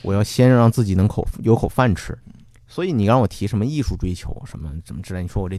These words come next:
低俗，你别跟我谈这个，我就是以此为生的，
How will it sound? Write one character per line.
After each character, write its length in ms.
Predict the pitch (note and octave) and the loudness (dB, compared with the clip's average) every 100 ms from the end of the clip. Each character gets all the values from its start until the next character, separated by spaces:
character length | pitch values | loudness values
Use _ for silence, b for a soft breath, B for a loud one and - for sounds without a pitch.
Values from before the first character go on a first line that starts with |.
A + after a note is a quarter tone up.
| - | -8
低 180 | G#2 | -6
俗， 220 | G#2 - F2 | -4 -2 -2
你 60 | |
别 140 | F2+ G2 | -4 -4
跟 80 | G#2 | -4
我 40 | |
谈 240 | F2+ E2+ | -6 -12
这 60 | F2+ | -12
个， 80 | E2+ _ b b b | -14 _ b b b
我 180 | - F#2+ | -6 -4
就 140 | F2+ G#2+ | -4 -4
是 180 | G2 | -4
以 120 | F#2 G2+ | -4 -4
此 160 | - | -4
为 140 | F2 F2 | -4 -6
生 300 | - G#2 | -6 -4
的， 100 | A2 | -2